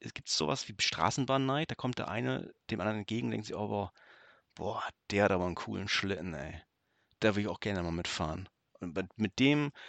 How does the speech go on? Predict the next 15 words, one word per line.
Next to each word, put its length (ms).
Steuerknüppel 840
würde 120
ich 120
auch 200
gerne 220
mal 160
Gas 280
geben.“ 300
Ähm, 440
oder 420
wie 200
ist 100
das 120
überhaupt? 540
Grüßen. 560